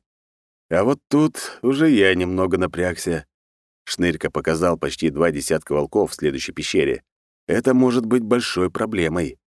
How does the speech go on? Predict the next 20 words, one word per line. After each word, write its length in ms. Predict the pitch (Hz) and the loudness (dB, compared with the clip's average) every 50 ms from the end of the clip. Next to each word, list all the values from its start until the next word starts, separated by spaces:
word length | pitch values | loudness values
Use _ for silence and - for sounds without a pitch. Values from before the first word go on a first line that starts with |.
| _ _ _ _ _ _ _ _ _ _ _ | _ _ _ _ _ _ _ _ _ _ _
Что 200 | - - - 190 | -6 0 2 2
бы 120 | 165 175 160 | 4 4 0
сделал 400 | 127 113 139 170 165 151 151 147 | 0 2 2 2 4 4 4 4
я 260 | 127 123 151 120 90 | 4 4 2 2 0
в 40 | - | -2
таком 300 | - - - 78 73 76 | -8 -6 -4 -4 -4 -4
случае? 520 | - - 101 95 - - 65 62 55 - - _ _ _ _ _ _ _ _ _ _ _ _ _ _ | -6 -6 -6 -6 -6 -6 -8 -8 -10 -12 -16 _ _ _ _ _ _ _ _ _ _ _ _ _ _
Ну, 280 | 120 123 113 101 90 82 | 2 4 4 4 2 0
будь 240 | 78 90 85 - | 0 -2 -4 -2
я 120 | 80 76 80 | 0 0 0
один, 340 | 90 110 143 143 117 78 - | 2 2 2 2 2 0 -4
призвал 440 | - - 87 101 120 160 180 165 | -2 -2 -2 0 2 0 0 0
своих 360 | - - 180 175 143 135 123 - | 2 2 2 4 4 2 2 0
тварей. 440 | - 98 87 82 71 69 - - _ _ _ _ _ _ _ _ _ | 0 0 2 2 0 -4 -8 -12 _ _ _ _ _ _ _ _ _
Если 300 | - 85 87 82 - 87 | -2 -2 -2 0 0 -2
же 140 | 78 80 87 | 0 0 2
есть 280 | 90 90 85 - - 76 | 2 2 0 0 -4 -8
условия 400 | - - 92 87 82 80 80 78 | -6 -2 0 2 2 2 2 0
не 100 | 80 76 | -2 -4
палиться, 600 | - 76 76 90 127 139 - - 73 65 - | -4 -4 -2 0 -2 -2 0 -2 -2 -2 -2